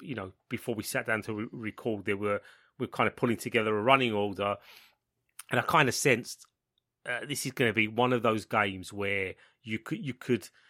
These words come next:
you could s-, you write a list, and it's the same list that you could write for these type of performances time and time again. It's the same tropes that we seem to, uh,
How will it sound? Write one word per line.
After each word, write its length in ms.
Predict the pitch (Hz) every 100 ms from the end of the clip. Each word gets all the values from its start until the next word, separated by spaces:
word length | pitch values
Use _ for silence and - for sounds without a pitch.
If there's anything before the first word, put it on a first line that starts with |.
| _ _
you 100 | 131
could 140 | - 120
s-, 100 | 240
you 120 | 180
write 340 | 143 175 180
a 40 | 131
list, 440 | 110 90 - -
and 140 | 143 143
it's 140 | -
the 100 | 202
same 540 | - - 185 196 196
list 560 | 190 190 147 - - - -
that 120 | 160
you 120 | 170
could 200 | 151 147
write 360 | 147 147 131 - - - _ _
for 160 | - 131
these 240 | 143 131
type 240 | - 135
of 80 | 123
performances 720 | 131 - 131 123 123 - 95
time 320 | - 147 131 120
and 100 | -
time 280 | 117 107
again. 260 | 104 110 101
It's 140 | -
the 120 | - 131
same 520 | - - 151 143 127
tropes 680 | - - 131 110 - - - - - - _ -
that 100 | 127
we 120 | 117
seem 380 | - 135 123 113
to, 360 | - 123 117
uh, 260 | 110 113